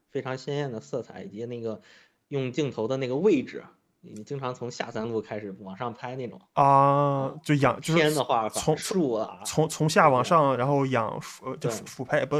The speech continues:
Speaker 2: 不俯拍，仰，仰拍，不对。
Speaker 1: 仰拍，
Speaker 2: 仰拍。
Speaker 1: 就是这种，反正各种各样，他现，他现在的电影从一直以来到现在为止，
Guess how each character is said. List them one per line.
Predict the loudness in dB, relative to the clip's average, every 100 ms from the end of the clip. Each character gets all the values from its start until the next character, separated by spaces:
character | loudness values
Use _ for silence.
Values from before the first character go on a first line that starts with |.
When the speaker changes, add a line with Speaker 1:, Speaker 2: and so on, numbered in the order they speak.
| 0 -4
Speaker 2:
不 |
俯 | -8 -6
拍， | -4
仰， | -2 -2
仰 | -4 -4
拍， | -2 -2 -4 _ _ -20
不 | -20
对。 | -20 _ -16
Speaker 1:
仰 | -12 -10
拍， | -8 -8 -6
Speaker 2:
仰 | -2
拍。 | -2
Speaker 1:
就 |
是 | -2
这 | -4
种， | -4 -8 -12 -18 _
反 | -10 -8
正 | -6 -8 -12 -2
各 | -2
种 | 0
各 | -2
样， | -4
他 | -4 -6
现， | -6 -12 _ _ _
他 | -8
现 | -2 2 2
在 | 2
的 | 0
电 | -4
影 | -4 -8
从 | -8 -6 -4 -6 -10 -12
一 | -10 -6
直 | -4 -2
以 | -2
来 | -4 -4
到 | -4
现 | -6 -8
在 | -6
为 | -6 -6
止， | -12 -18